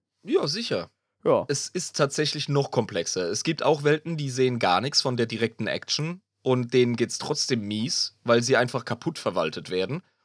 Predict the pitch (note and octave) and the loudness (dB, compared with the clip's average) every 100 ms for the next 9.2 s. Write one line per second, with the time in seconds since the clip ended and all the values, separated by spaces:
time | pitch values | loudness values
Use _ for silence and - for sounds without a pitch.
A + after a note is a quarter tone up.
0 | - D3+ E3 C#3+ B2 A#2 D3 D#3 D3+ D3+ | -2 2 4 6 4 2 0 2 4 4
1 | C#3 - D#3+ F#3 - A2+ F#2+ A2 C3+ _ | 0 0 2 0 0 2 2 0 -6 _
2 | _ - C#3 C3+ B2 A2+ A2+ - A2 G#2+ | _ 4 4 4 2 2 0 -2 -2 0
3 | - - - G#2 G2 F#2+ G2 G2+ F#2 - | 2 0 2 4 2 2 -2 -4 -4 -2
4 | G2+ E2+ A2 F3 _ _ _ C3 B2+ F3 | 0 -2 -4 -8 _ _ _ -6 -2 -2
5 | A3 _ _ _ _ _ _ - D#3 F3 | -4 _ _ _ _ _ _ 0 2 2
6 | D3 C#3+ D3+ D#3+ C#3 B2 A#2 C3 - A#2+ | 4 4 4 6 4 4 0 -2 -2 -4
7 | A#2 D3+ - G2+ G2 F#2+ - A#2 A#2 - | 0 0 -2 -4 -2 -2 0 0 0 -4
8 | B2+ - A#2 B2 B2 A#2 C#3 C3 - E2+ | -8 -4 -6 -6 -4 2 2 2 -2 -4
9 | F2 | -4